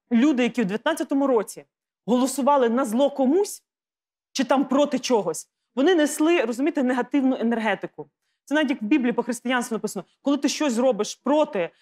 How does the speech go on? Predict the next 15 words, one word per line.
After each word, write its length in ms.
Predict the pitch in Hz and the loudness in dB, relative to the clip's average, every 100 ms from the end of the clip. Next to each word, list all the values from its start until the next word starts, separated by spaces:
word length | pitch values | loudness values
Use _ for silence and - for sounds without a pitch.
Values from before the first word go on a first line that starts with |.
| _ | _
на 100 | 220 | -4
зло, 340 | 240 269 370 370 - - | 0 2 2 0 -10 -2
то 80 | 269 | 2
воно 180 | 277 320 | 4 4
ніколи, 540 | 339 - 330 254 165 | 2 2 2 2 0
зло 360 | 165 226 359 381 - _ _ - | 0 2 2 0 -6 _ _ -4
чи 220 | 240 214 | -2 0
зі 180 | 196 247 | 0 2
зла, 240 | 254 220 | 4 2
що 140 | - | 0
ти 100 | 202 | -6
щось 140 | - 233 | -4 -2
зробиш, 260 | 311 240 | 0 0
не 100 | 233 | -2
принесе 400 | 226 208 220 285 | -4 -4 -2 -2